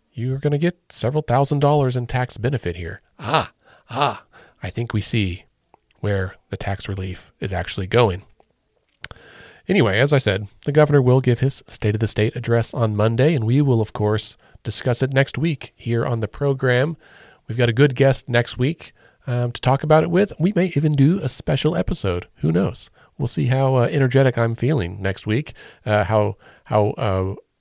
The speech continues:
hilarious, offensive, encouraging, whatever the State of the State might be,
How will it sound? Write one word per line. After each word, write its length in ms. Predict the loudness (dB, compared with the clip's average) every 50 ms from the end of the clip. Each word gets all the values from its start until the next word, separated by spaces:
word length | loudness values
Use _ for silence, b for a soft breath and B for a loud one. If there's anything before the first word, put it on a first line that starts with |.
| _ _ _ _ -8 -4
hilarious, 500 | 0 2 4 4 4 4 2 -2 -4 -8
offensive, 640 | -8 -2 0 0 0 2 2 0 0 0 -2 -6 b b b b
encouraging, 640 | -8 -8 -6 0 2 2 2 2 2 0 -4 -2 2
whatever 460 | 4 6 6 6 6 4 2 -4 -4 b b b b b b
the 80 | -6 -4
State 220 | -2 0 0 0
of 60 | 0 -2
the 80 | -2
State 300 | -2 0 0 0 0 0 0
might 240 | 0 0 0 0 0
be, 260 | 0 0 0 0